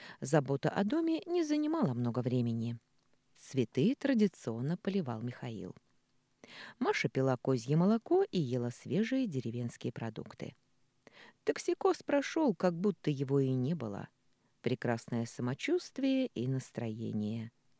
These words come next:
И никаких гормональных всплесков. Единственное, что немного тревожило, скорая поездка в Москву, в суд.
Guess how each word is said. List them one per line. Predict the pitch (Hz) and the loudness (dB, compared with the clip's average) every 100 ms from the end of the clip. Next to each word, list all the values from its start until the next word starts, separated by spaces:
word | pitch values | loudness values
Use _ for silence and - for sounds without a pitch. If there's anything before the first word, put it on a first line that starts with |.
| - - - | -20 -20 -4
И | 233 254 | 4 6
никаких | 269 349 - 285 - - 180 196 | 8 4 2 0 0 0 0 0
гормональных | 196 180 139 113 117 120 - | 0 2 2 0 0 -2 -6
всплесков. | - - 87 - - - - _ _ _ _ _ _ - | -14 -10 -10 -10 -14 -14 -20 _ _ _ _ _ _ -8
Единственное, | 127 151 156 143 117 - 117 117 113 | -4 -2 0 0 -2 -4 -4 -2 -4
что | 113 - 120 | -6 -4 0
немного | 131 123 110 | 0 0 -2
тревожило, | - 123 147 254 165 113 104 - _ - - - | -2 -2 0 0 -2 -4 -8 -16 _ -20 -20 -18
скорая | - - 339 302 262 | -10 4 6 6 6
поездка | 247 254 - - 214 | 4 2 0 0 4
в | 208 | 6
Москву, | 220 - 202 240 139 - _ | 4 2 0 2 2 -2 _
в | - | -16
суд. | - 226 123 - | -2 0 -2 -8